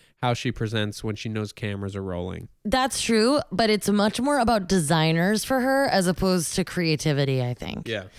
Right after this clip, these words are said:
Speaker 2: 'Cause she, like, name drops those motherfuckers. Whereas, like,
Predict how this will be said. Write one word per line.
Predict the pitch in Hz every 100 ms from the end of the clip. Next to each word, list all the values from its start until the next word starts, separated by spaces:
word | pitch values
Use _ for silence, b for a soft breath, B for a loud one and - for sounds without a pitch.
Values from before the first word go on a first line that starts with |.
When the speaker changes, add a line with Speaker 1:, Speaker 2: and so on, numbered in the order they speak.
| B B B
Speaker 2:
'Cause | 277 285
she, | - 311 320
like, | 285 165
name | 185 185 180 180
drops | 170 165 151 -
those | 160 147
motherfuckers. | 156 131 117 - 110 - - 156 B B
Whereas, | - 233 240 226 202 - b b b _ _ _
like, | - 202 175 -